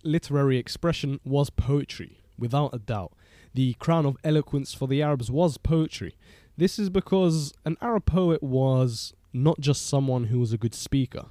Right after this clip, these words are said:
no. The poet had much more functionality than just that. The Arabian poet for his tribe was a historian. He had to be well versed in the genealogy of his tribe, its roots and the folklore of his people,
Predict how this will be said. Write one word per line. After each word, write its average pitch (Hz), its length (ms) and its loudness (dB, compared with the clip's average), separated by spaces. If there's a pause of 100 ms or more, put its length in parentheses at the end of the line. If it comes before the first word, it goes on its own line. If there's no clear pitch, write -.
no. 117 300 -4 (420)
The 123 160 0
poet 151 360 4
had 131 320 0
much 175 240 -2
more 165 160 2
functionality 147 760 -2
than 110 180 -4
just 117 260 -4
that. 117 200 -2 (540)
The 151 200 -2
Arabian 190 500 0
poet 165 360 0
for 135 140 -2
his 156 140 -2
tribe 143 400 -2 (260)
was 151 580 0
a 160 160 0
historian. 139 800 -2 (560)
He 139 140 -2
had 139 220 0
to 147 80 -2
be 135 280 0
well 147 320 2
versed 123 520 -2
in 107 160 -6
the 110 180 -2 (280)
genealogy 151 680 2
of 104 120 -4
his 101 140 -8
tribe, 98 380 -4
its - 220 -10
roots 143 420 0
and 104 120 -8
the 98 60 -8
folklore 131 580 -4
of 113 80 -4
his 117 120 -6
people, 127 380 -6